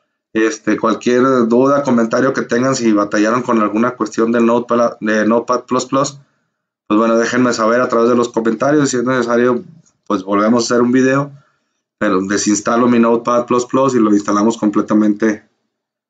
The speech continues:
de, de nuevo, ¿va? Este, entonces, bueno, vamos a dejar aquí este video.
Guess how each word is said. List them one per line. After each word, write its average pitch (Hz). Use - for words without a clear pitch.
de, 104
de 98
nuevo, 101
¿va? 101
Este, 104
entonces, 117
bueno, 151
vamos 151
a 151
dejar 143
aquí 135
este 135
video. 135